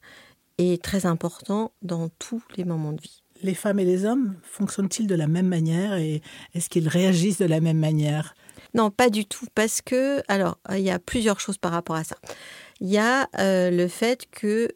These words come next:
Speaker 1: euh, les femmes, on a cette croyance qui est véhiculée depuis très, très longtemps que à partir de notre ménopause,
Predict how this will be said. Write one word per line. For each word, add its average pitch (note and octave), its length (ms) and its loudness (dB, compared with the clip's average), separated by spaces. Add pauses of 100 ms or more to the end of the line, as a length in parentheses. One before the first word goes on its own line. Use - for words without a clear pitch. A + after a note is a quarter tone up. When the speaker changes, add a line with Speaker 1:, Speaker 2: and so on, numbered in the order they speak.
(100)
Speaker 1:
euh, F3 720 -2
les E3+ 200 -6
femmes, A3+ 680 0
on F3+ 180 0
a F#3+ 220 0
cette F#3+ 240 -8
croyance G3+ 600 0
qui - 120 -6
est - 20 0
véhiculée F3+ 440 -2
depuis F3 260 -8
très, G3+ 220 -4
très F#3+ 180 -6
longtemps F3 440 -2
que G3 120 -4 (540)
à F#3+ 100 4
partir G#3+ 360 2
de A3 60 6
notre G3+ 140 6
ménopause, G3+ 800 2